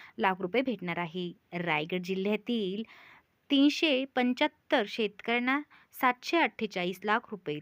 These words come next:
तर सिंधुदुर्ग जिल्ह्यातील सहाशे पस्तीस शेतकऱ्यांना नऊशे त्रेचाळीस लाख रुपये मंजूर करण्यात आलेले आहे. उत्तर महाराष्ट्रातील नाशिक जिल्ह्यात सर्वाधिक पंच्याहत्तर हजार शेतकऱ्यांना सहा लाख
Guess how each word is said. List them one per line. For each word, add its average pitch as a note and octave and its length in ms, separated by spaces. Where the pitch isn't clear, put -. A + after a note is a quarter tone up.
तर G3+ 240
सिंधुदुर्ग D4 600
जिल्ह्यातील A3 600
सहाशे A3+ 460
पस्तीस G#3 380
शेतकऱ्यांना A3+ 560
नऊशे A#3+ 400
त्रेचाळीस G3 920
लाख A#3 300
रुपये C4 260
मंजूर F#3+ 340
करण्यात F3+ 420
आलेले E3+ 240
आहे. F3 380
उत्तर A3 460
महाराष्ट्रातील B3 800
नाशिक B3 420
जिल्ह्यात C4+ 440
सर्वाधिक B3+ 580
पंच्याहत्तर C#4 500
हजार D#4+ 240
शेतकऱ्यांना A3 1040
सहा C#4 260
लाख D#4+ 180